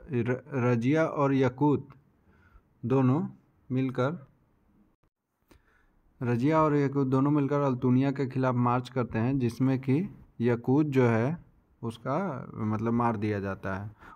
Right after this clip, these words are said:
और फिर जो है अल्तुनिया जो है रजिया से शादी कर लिया, कर लेता है, ठीक है। अब आगे हम देखते हैं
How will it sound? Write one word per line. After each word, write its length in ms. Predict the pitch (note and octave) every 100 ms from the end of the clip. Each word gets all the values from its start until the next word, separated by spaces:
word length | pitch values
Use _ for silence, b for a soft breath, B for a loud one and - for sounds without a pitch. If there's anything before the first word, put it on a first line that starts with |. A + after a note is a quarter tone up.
| B
और 100 | A#2
फिर 240 | A2 C3+
जो 140 | C3 C3+
है 140 | C3+
अल्तुनिया 520 | C3 A#2 A#2+ A#2+ C3
जो 120 | B2 A#2+
है 280 | C#3 C#3+
रजिया 240 | G#2 A2 A2+
से 160 | A2+
शादी 300 | G#2 F#2+ F#2
कर 180 | F#2 F#2+
लिया, 260 | F2+ E2+ F2 - - -
कर 160 | G#2
लेता 280 | G2 G2 F#2+
है, 200 | G2+ G#2 _ _ _ _ b b b b -
ठीक 160 | B2
है। 60 | C#3
अब 140 | B2+
आगे 240 | A#2 A2 B2
हम 180 | A#2+
देखते 260 | A#2 A2+ A#2+
हैं 220 | B2 D#3